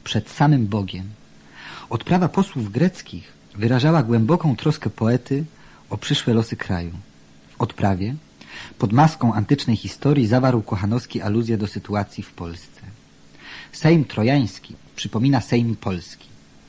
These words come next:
Panuje w nim przekupstwo, prywata. Posłowie przekrzykują się nawzajem, aby przeforsować swoje stanowiska. Marszałkowie,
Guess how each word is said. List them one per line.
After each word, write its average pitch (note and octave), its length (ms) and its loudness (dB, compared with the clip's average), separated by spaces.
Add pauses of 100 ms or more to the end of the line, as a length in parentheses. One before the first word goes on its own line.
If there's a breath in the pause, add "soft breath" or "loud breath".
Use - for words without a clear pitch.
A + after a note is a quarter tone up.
(300 loud breath)
Panuje D#3 340 8
w C#3+ 40 2
nim D3 140 4
przekupstwo, D#3+ 800 -2 (240 loud breath)
prywata. A#2+ 600 0 (440 loud breath)
Posłowie D3+ 400 2 (180)
przekrzykują E3+ 640 2
się B2 120 -2
nawzajem, A#2+ 600 0 (300 loud breath)
aby A2+ 160 -2
przeforsować A#2+ 640 -2
swoje G#2+ 220 -4
stanowiska. C3+ 640 -2 (560 loud breath)
Marszałkowie, A2 720 -2